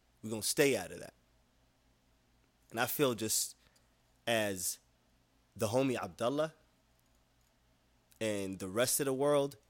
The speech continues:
should have seen how much of a clown act, activity that was. ¿Por qué? Why? Wahas maha usamese. That's Somali for everybody else.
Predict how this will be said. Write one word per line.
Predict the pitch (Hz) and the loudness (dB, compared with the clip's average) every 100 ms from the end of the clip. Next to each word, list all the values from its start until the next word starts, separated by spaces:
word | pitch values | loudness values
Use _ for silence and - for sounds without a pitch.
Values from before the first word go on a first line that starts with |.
| _ | _
should | - 101 | -6 -2
have | 98 | 0
seen | - 135 120 | 0 0 -4
how | 113 | -4
much | 107 - | -4 -6
of | 90 | -8
a | 104 - | -6 -2
clown | - 123 113 110 98 78 - | -2 0 0 0 -4 -10 -8
act, | 92 82 - - - _ | -6 -6 -10 -14 -16 _
activity | - - 143 98 - - _ | -4 0 0 0 -8 -16 _
that | 101 - | -10 -6
was. | 85 - - - _ _ _ _ _ _ _ _ _ _ _ _ _ _ _ _ _ _ _ _ _ _ _ | -6 -6 -8 -10 _ _ _ _ _ _ _ _ _ _ _ _ _ _ _ _ _ _ _ _ _ _ _
¿Por | - - | -20 -14
qué? | - 127 190 147 - _ _ _ _ _ _ _ _ _ _ _ _ _ _ _ _ _ - | -2 2 2 -2 -6 _ _ _ _ _ _ _ _ _ _ _ _ _ _ _ _ _ -8
Why? | 95 127 127 - - - - _ _ _ _ _ _ _ _ _ _ _ _ _ _ _ 127 | 0 0 0 -4 -12 -20 -20 _ _ _ _ _ _ _ _ _ _ _ _ _ _ _ -2
Wahas | 135 156 127 120 | 4 4 4 0
maha | 92 120 143 | -2 0 0
usamese. | - 113 - - - - - _ _ _ _ _ _ _ - | 0 0 -2 -6 -8 -8 -10 _ _ _ _ _ _ _ -14
That's | 90 - | 2 2
Somali | 92 92 87 | 4 -2 -2
for | 90 - | -8 -10
everybody | 85 82 - 73 | -10 -10 -12 -12
else. | 87 - | -14 -18